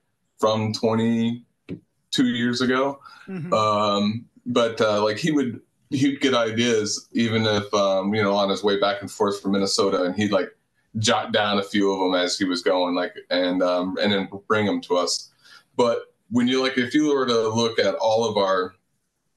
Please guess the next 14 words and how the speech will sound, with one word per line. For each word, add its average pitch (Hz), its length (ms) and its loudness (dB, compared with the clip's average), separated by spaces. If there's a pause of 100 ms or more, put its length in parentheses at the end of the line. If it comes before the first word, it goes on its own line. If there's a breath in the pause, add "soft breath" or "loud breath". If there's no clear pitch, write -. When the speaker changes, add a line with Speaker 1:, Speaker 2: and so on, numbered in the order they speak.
(120)
Speaker 1:
our 123 160 2
complete 113 400 0
catalog 101 500 0
of 92 100 -2
stuff - 340 0
that 95 140 0
we've 95 200 0
never 92 280 0
even 90 360 -2
published 90 420 -2
or 90 120 0
put 95 180 0
out 90 200 -2
there, 87 220 -2